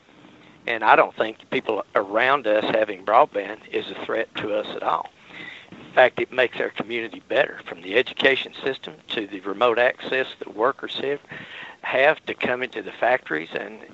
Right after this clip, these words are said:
you know, we have nine thousand plus manufacturing jobs here, and we have, like, twenty thousand cars coming into the, the city each day to work, uh, in these industries. So the more broadband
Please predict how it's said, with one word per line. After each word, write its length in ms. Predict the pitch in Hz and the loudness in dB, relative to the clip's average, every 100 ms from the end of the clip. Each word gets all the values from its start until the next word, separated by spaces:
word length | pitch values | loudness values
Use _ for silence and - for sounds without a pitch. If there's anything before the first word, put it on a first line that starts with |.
| - | -16
you 140 | 131 113 | -12 -8
know, 340 | 110 107 - - - - - - | -6 -8 -14 -20 -18 -18 -18 -8
we 100 | 135 | 4
have 140 | 151 123 - - _ - - - | 4 4 0 -20 _ -20 -20 -16
nine 260 | - 135 156 | -4 0 2
thousand 440 | 147 147 143 - | 6 6 6 -4
plus 280 | - 139 104 | 0 0 0
manufacturing 800 | 110 120 104 - 123 120 - 92 - | -6 -8 -8 -6 -4 -4 -10 -16 -10
jobs 480 | - - - - - - - - | -6 -6 -10 -14 -18 -20 -20 -18
here, 320 | - 95 98 - - | -12 -10 -10 -14 -12
and 260 | - 101 98 | -10 -8 -6
we 160 | 120 | 0
have, 200 | 123 110 | 2 2
like, 180 | 107 - | 0 -4
twenty 300 | - 131 123 | -4 -4 -2
thousand 360 | 113 123 107 - | 2 2 0 -2
cars 400 | 123 127 113 - | 4 4 4 -2
coming 240 | 113 95 | -8 -8
into 280 | 104 123 107 | -8 -8 -10
the, 600 | - - - - - - | -16 -18 -18 -20 -20 -10
the 160 | - - | -4 2
city 200 | 143 101 | 2 2
each 320 | 101 120 - | -10 -14 -6
day 180 | 104 123 | 0 2
to 80 | 110 | 2
work, 380 | 92 131 - - - - 98 | 2 2 2 -12 -20 -14 -8
uh, 240 | 95 101 - | -6 -6 -8
in 140 | 104 101 | -14 -10
these 160 | 101 | -8
industries. 600 | 117 139 - - 92 - - - - - - - | -6 -6 -6 -12 -12 -14 -18 -18 -18 -18 -14 2
So 140 | 131 | 2
the 100 | 110 101 | 2 -4
more 240 | 110 143 | 2 4
broadband 680 | 147 113 123 151 - 98 98 | 4 6 6 6 2 -2 -4